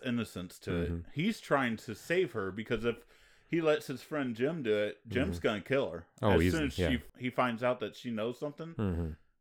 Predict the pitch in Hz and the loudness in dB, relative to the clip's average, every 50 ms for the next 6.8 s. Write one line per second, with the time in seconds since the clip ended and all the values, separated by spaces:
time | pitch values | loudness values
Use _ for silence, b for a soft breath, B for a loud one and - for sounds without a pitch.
0 | _ _ - - - 135 185 202 - - 117 113 131 110 - - b b b b | _ _ -16 -8 -4 -4 -4 -4 -4 -4 -4 -4 -4 -6 -8 -12 b b b b
1 | b b b - 104 107 110 110 123 131 127 117 - - - - - - - 117 | b b b 4 4 6 8 8 8 8 6 4 0 -6 -16 -16 -8 2 6 6
2 | 104 101 90 90 90 87 80 90 87 82 80 80 80 - - 87 82 78 76 76 | 6 8 8 6 6 6 6 6 6 6 6 4 0 0 2 2 4 4 2 2
3 | 76 76 76 73 78 76 76 71 76 71 73 78 78 76 76 104 95 87 85 80 | 0 -2 -2 0 0 -2 -2 -2 -2 -4 -2 0 0 2 6 6 6 6 6 4
4 | - - 85 76 - - 78 76 73 76 73 73 - - 90 80 76 71 95 95 | 0 0 -2 -2 -2 -6 -4 -4 -4 -2 -4 -4 -4 -4 -6 -4 0 2 4 4
5 | 85 80 78 80 80 76 - - 85 82 76 - 78 76 76 80 80 78 - 80 | 4 2 2 2 0 0 0 0 0 0 2 0 0 0 0 0 -2 -2 -2 -4
6 | 78 76 78 76 78 78 78 78 78 76 76 73 80 78 76 | -4 -4 -4 -4 -4 -4 -4 -4 -6 -6 -8 -8 -8 -10 -10